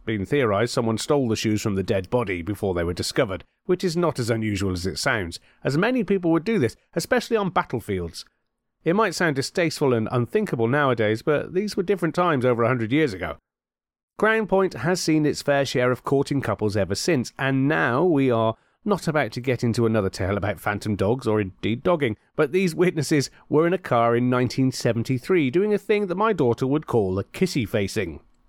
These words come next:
when they were disturbed by a knock on the car door. The witness, Noel Stevens, gave a description of what happened next.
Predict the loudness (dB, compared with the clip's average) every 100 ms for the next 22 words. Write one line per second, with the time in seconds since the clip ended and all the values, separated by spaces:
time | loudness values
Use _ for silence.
0 | -12 -2 0 2 2 0 -2 -4 0 2
1 | 2 2 0 2 0 0 -2 -2 -2 -2
2 | -2 0 0 0 2 2 -2 _ _ _
3 | _ _ -2 0 0 0 -4 -4 -2 2
4 | 2 0 -4 -2 0 2 -2 -2 -2 -2
5 | -2 -4 -4 -4 -2 -2 -2 0 0 -2
6 | -20 -8 -8 -6 -8 -8 -2 -2 -2 -10
7 | -16 -16 -20